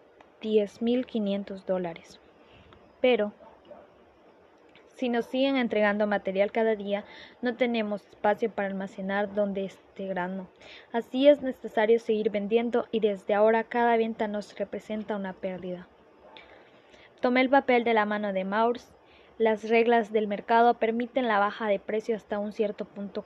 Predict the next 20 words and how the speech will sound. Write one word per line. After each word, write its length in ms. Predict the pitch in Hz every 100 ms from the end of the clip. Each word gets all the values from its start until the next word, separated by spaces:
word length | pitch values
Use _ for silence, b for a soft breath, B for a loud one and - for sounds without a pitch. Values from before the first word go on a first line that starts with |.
| -
cada 360 | 202 196 190 -
vez. 480 | 196 - - - - - - - - - - - _ _ - - _ - B B B
Los 140 | 262 254
primeros 420 | 269 247 269 302
minutos 400 | 294 262 247 240
de 80 | 233
la 80 | 233
apertura 420 | 220 220 226 226
de 140 | 233 214
hoy, 240 | 202 202
yo 200 | 196 226
vi 120 | 214
que 240 | 220 - 208
el 80 | 196
grano 340 | 202 208 220
había 240 | 208 196
alcanzado 600 | 208 208 196 - 190 196
su 140 | 208 190
pérdida 420 | - 185 196 180
máxima, 480 | 175 175 - 175